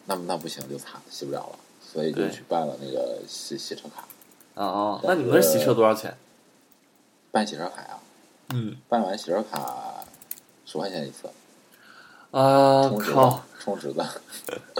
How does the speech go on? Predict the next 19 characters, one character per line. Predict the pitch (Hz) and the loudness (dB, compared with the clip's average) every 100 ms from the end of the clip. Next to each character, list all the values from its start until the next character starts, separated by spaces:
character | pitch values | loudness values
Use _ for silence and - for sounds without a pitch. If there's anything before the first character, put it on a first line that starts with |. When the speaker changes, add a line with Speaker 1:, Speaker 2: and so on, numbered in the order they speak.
| - - | -8 -10
Speaker 2:
<laughs> | - - - - - - 196 185 - | -8 -8 -8 -16 -16 -14 -12 -12 0
我 | 143 135 | 4 4
靠！ | 131 127 107 - - | 4 4 4 0 -10
那， | 139 139 101 - _ - | -4 -4 -4 -10 _ -14
哎， | 117 104 101 - _ _ _ _ _ _ _ - | -12 -12 -16 -20 _ _ _ _ _ _ _ -8
北 | 95 | -8
京 | 104 117 | -6 -8
什 | 120 107 | -8 -10
么 | 110 | -10
时 | 113 | -10
候 | |
能 | 104 104 | -8 -10
有 | - | -12
那 | - | -16
个？ | - - | -20 -20
回 | - 113 | -4 -2
不 | |
去 | 127 156 | 2 2
了。 | - | 0